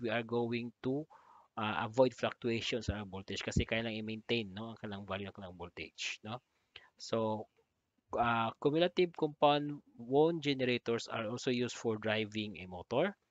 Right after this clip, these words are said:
For small distance operations such as power supplies for hotels, offices, homes, and la-, and lodges, the flat compound generators are generally used, no?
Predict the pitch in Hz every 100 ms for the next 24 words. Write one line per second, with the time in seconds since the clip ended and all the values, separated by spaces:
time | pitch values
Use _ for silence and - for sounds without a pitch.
0 | _ _ - _ _ - 123 120 - 139
1 | 143 143 139 143 - 123 127 131 123 135
2 | 131 - 104 - 117 113 117 - 107 -
3 | 101 107 123 123 - - 117 - 113 -
4 | 131 131 131 95 104 110 113 - _ -
5 | - - - 113 107 107 107 131 - -
6 | - 139 131 - - 123 117 123 123 120
7 | 117 113 113 - 98 107 104 101 95 107
8 | 92 - - 95 110